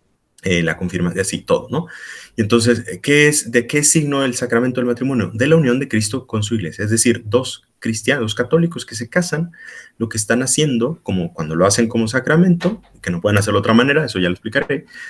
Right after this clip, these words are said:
es, eh, significar la unión de Cristo con su iglesia, y no solo significarla, Emilio, sino también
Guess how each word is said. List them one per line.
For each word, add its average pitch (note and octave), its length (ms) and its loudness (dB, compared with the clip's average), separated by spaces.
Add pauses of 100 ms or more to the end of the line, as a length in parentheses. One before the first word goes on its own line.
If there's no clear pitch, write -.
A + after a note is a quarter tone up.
(240)
es, A#2+ 360 0 (420)
eh, G#2 560 2 (560)
significar B2+ 800 4 (160)
la A2+ 160 4
unión C3 240 4
de A2 60 0
Cristo B2+ 260 -4
con D#3 120 -4
su F3 100 0
iglesia, D#3+ 360 0 (320)
y C3 80 -4
no D3+ 100 2
solo F3+ 220 6
significarla, E3 600 2
Emilio, D#3 280 -2
sino A#2 240 -2
también A2+ 400 -4